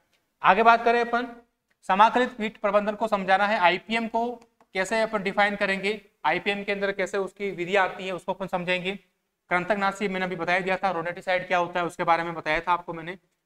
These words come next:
छोटा क्वेश्चन इस चैप्टर में बनने की संभावना कम है, छोटे, छोटे क्वेश्चन कम बनने की संभावना है, फिर भी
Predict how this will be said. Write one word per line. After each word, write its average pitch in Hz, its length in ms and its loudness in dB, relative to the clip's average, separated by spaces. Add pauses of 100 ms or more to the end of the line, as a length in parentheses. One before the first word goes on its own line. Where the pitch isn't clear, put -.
(140)
छोटा 214 240 0
क्वेश्चन 226 280 -4 (200)
इस 196 100 -8
चैप्टर 208 200 -4
में 208 140 -2
बनने 190 220 0
की 190 60 -8
संभावना 180 340 2
कम 190 240 0
है, 196 100 -2 (380)
छोटे, 190 240 -4 (260)
छोटे 170 200 -4
क्वेश्चन 190 340 -10
कम 180 120 -6
बनने 170 240 -6
की 180 140 -8
संभावना 160 400 -4
है, 196 180 -10 (340)
फिर 240 180 2
भी 131 120 -6